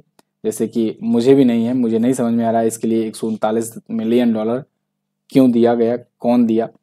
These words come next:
फिलहाल ये Women with a Watch है, वॉच आपको यहाँ पर दिख रहा है और ये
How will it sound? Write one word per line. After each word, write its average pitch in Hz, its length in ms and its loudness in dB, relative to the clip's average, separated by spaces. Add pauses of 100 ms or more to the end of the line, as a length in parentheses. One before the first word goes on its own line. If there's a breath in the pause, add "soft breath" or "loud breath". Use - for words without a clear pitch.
(540 soft breath)
फिलहाल 156 360 6 (320)
ये 127 160 6
Women 160 340 6
with 147 160 6
a 143 80 10
Watch 135 340 4
है, 160 100 2
वॉच 127 300 2
आपको 117 240 -2
यहाँ 113 200 -2
पर 127 140 2
दिख 127 180 2
रहा 131 140 4
है 139 140 -2 (200)
और 113 120 -6
ये 175 260 -2